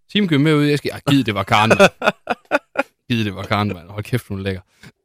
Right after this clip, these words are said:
Speaker 1: Ej, men, <coughs> det er, øh,
Speaker 2: Mø, selvfølgelig.
Speaker 1: Ja, Mø. Hun er også lækker. Øh, hvad hedder det? Øh, ej, det er, det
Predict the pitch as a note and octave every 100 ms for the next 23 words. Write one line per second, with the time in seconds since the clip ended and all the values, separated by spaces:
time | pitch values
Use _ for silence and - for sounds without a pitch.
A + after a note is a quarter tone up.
0 | _ D#3 D3 - _ C4 - G#4 - _
1 | _ _ _ _ _ _ _ - D3 D3
2 | C#3 - _ _ _ _ _ D3+ C3+ C3
3 | D3+ A#2+ A#2 A2+ A2 A2 _ _ _ _
4 | _ _ D#3+ C3 C3+ C3 D3+ - C3 C3+
5 | A#2+ C3 F#2+ - _ _ _ _ C#3 B2
6 | A#2 A#2 A2+ A2+ A#2+ A#2+ B2 A#2 A2+ A2
7 | G#2+ G#2 G#2 G2+ G2+ F#2 D#2 _ _ _
8 | _ _ _ _ _ _ _ _ _ _
9 | C3+ C#3 D3 C3 B2 A#2+ A#2+ A#2+ C#3